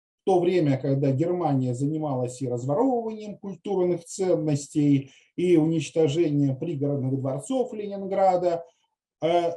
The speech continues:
с каким-то упоением они расписывают, э, деятельность, э, конторы "Антиквариат",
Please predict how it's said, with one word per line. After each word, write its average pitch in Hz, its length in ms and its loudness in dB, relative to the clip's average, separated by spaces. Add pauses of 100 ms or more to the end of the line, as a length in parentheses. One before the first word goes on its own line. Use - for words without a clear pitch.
с - 100 -16
каким-то 190 540 -6
упоением 190 1080 0
они 147 240 2
расписывают, 170 960 -2 (280)
э, 131 180 4
деятельность, 123 1120 -2
э, 120 320 -2
конторы 156 500 0
"Антиквариат", 143 800 -2